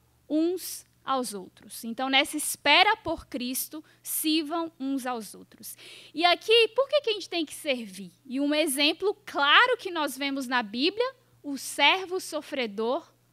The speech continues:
s-, serviu. Queridos, quando a gente pensa que Cristo,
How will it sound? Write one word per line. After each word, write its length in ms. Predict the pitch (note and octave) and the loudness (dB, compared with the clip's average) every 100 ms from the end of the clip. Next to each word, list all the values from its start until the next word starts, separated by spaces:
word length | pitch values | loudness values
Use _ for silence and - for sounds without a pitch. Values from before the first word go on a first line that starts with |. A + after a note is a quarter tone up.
| _ | _
s-, 280 | - - - | -12 -10 -10
serviu. 560 | - D4 A#3+ F#3 F3 _ _ _ _ _ - - - - | -2 0 0 -6 -18 _ _ _ _ _ -20 -20 -20 2
Queridos, 380 | C4+ D4 F#4 | 4 4 2
quando 180 | - D#4 | -2 -2
a 60 | C#4+ | 0
gente 240 | D#4 D#4+ | -2 -4
pensa 300 | - D4+ D#4+ | -4 -4 -4
que 160 | - D#4 | -10 -10
Cristo, 720 | _ D4+ C#4+ F4+ - - - | _ 0 2 2 0 -10 -14